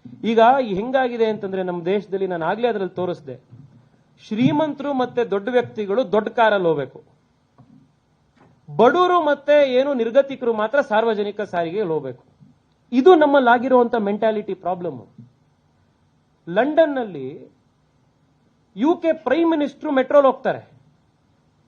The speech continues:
ಆಮ್‌ಸ್ಟರ್‌ಡ್ಯಾಮ್‌ನಲ್ಲಿ ಸೈಕಲಲ್ಲಿ ಹೊಡ್ಕೊಂಡು ಹೋಗ್ತಾರೆ.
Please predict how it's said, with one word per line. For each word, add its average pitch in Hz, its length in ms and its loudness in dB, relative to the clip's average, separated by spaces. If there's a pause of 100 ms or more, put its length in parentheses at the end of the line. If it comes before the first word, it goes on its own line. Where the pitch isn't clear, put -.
(580)
ಆಮ್‌ಸ್ಟರ್‌ಡ್ಯಾಮ್‌ನಲ್ಲಿ 240 1200 0 (380)
ಸೈಕಲಲ್ಲಿ 320 400 8
ಹೊಡ್ಕೊಂಡು 262 320 6
ಹೋಗ್ತಾರೆ. 151 440 -8